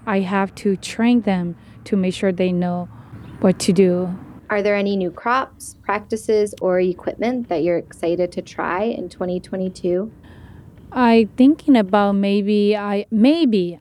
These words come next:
Speaker 1: I might plant bitter melon. For bitter melon, um, you just picking by hands,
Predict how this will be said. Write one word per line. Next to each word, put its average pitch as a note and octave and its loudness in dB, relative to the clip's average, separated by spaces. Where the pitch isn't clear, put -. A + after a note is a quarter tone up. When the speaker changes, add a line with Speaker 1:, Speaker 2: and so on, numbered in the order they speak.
Speaker 1:
I F#3+ -2
might G#3 0
plant F#3+ -4
bitter B3 4
melon. F#3+ 2
For A3+ 0
bitter A3 2
melon, A3 2
um, G3 0
you A3 4
just - -4
picking C4+ 2
by C4+ 2
hands, A3 2